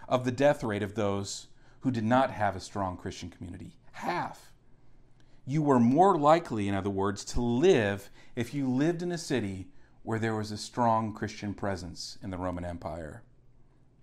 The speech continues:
Another example from history of Christians who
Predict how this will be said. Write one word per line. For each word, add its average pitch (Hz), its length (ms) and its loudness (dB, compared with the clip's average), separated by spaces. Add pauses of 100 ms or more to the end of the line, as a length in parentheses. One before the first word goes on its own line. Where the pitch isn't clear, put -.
(400)
Another 165 340 8
example 123 460 2
from 110 460 -4
history 127 420 0
of - 380 -6
Christians 120 560 -4
who 113 300 -2